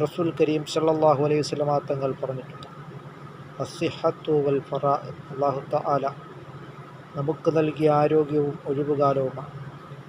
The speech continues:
ഇവകളെല്ലാം അല്ലാഹു റബ്ബുൽ ആലമീൻ, ലോകരക്ഷിതാവായ അള്ളാഹുവിൻ്റെ ത്വാഅത്തിലും തൃപ്-, ലില്ല,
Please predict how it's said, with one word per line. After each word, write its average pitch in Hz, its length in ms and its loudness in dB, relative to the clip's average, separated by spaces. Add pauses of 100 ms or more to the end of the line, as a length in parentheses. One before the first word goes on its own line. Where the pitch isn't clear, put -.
(420)
ഇവകളെല്ലാം 147 580 6 (200)
അല്ലാഹു 143 360 4
റബ്ബുൽ 147 400 2
ആലമീൻ, 139 380 2 (920)
ലോകരക്ഷിതാവായ 147 920 6 (120)
അള്ളാഹുവിൻ്റെ 143 640 2 (1300)
ത്വാഅത്തിലും 160 640 4 (1200)
തൃപ്-, 139 300 -6 (220)
ലില്ല, 156 220 4